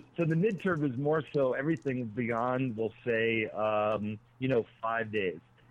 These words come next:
Uh, so the next five days, pretty much, um, you know, we got some clouds over us today. We'll probably end up with a couple of light showers moving through, but sixty-eight for a high today is probably not a bad, you know, way to go, being that average temperature's right around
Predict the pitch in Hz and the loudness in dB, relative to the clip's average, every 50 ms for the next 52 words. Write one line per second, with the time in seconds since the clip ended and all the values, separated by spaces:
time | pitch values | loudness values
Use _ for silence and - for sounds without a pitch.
0 | - - - 120 120 113 123 - 160 151 139 139 147 170 165 - - - 160 147 | -18 -8 -4 -2 -2 -2 -2 -2 -2 0 2 2 2 0 0 -2 -4 -2 0 2
1 | 147 139 127 135 135 135 - - - 185 175 156 151 151 - - - - - - | 2 2 2 0 0 0 -2 -2 0 0 2 2 2 0 -2 -4 -8 -12 -14 -16
2 | _ _ _ - - - 117 123 123 123 123 120 120 120 117 139 143 135 123 123 | _ _ _ -20 -12 -6 -2 0 2 2 2 2 0 -2 -4 -2 -2 -2 0 0
3 | 117 117 110 117 - - 151 151 143 - - 151 139 135 147 139 139 143 131 123 | -2 -2 -4 -8 -8 -6 -4 -4 -4 -2 -2 0 2 2 2 2 2 0 2 2
4 | 135 131 - - - 139 120 123 127 127 120 113 104 - - - 120 127 135 139 | 0 -2 -2 -2 -2 0 2 2 2 2 0 -2 -6 -8 -4 -2 -2 0 2 2
5 | 131 131 131 131 135 131 135 - - - - - - - - - 123 131 - 127 | 2 2 0 0 0 -2 -2 -4 -10 -20 -20 -20 -20 -20 -10 -6 -6 -4 -4 -6
6 | - - 131 131 - 143 127 113 113 120 127 127 - - - 139 120 120 127 127 | -6 -4 -6 -2 0 0 0 2 0 0 -2 -2 -4 -4 -4 -2 0 0 0 -2
7 | 113 117 123 127 110 120 120 113 - - 131 127 123 113 127 127 120 - - - | -2 -2 -2 -2 0 0 -2 -4 -4 -4 -2 -2 0 2 2 0 0 -2 -6 -16
8 | - - - _ _ _ - - - - 190 175 - - 202 190 170 156 160 165 | -20 -20 -20 _ _ _ -20 -20 -6 -4 -4 -4 -2 -2 0 2 2 2 2 0
9 | - - 151 139 120 127 127 127 127 143 139 139 135 131 123 110 - - - - | -2 -2 -2 -2 0 0 0 2 2 2 2 2 2 2 0 -2 -4 -10 -12 -8
10 | 107 101 123 135 135 120 117 120 120 117 113 104 - 104 110 120 120 113 107 107 | -6 -4 0 0 0 0 0 0 -2 -2 -4 -2 -2 0 0 0 -2 -4 -10 -14
11 | - - 147 131 117 113 107 98 117 120 117 113 104 107 113 110 120 120 123 120 | -12 -8 -6 -4 -2 -2 0 0 0 0 0 -2 0 2 2 2 2 2 0 0
12 | 110 113 107 101 107 107 104 120 - - - 107 - - 107 110 110 101 104 107 | 0 0 0 0 0 -2 -2 -4 -8 -6 -8 -8 -8 -8 -10 -10 -6 -2 -2 0
13 | 107 110 107 98 95 98 | 0 0 0 0 -2 -4